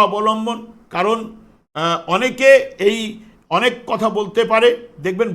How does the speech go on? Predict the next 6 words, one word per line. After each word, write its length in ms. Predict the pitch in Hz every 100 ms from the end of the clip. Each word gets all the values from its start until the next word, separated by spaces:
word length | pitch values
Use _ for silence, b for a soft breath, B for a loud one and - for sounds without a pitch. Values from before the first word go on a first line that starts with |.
| 135
বক্রতা 640 | 202 - - 233 247 262 262
গ্রহ 280 | 190 208 185 240
নিয়ে 280 | 240 247 262 - - _ - 117
দ্বিমত 360 | 202 233 254 262 -
কিন্তু 320 | 226 220 214 208 - 127
রয়েছে, 440 | 143 220 247 -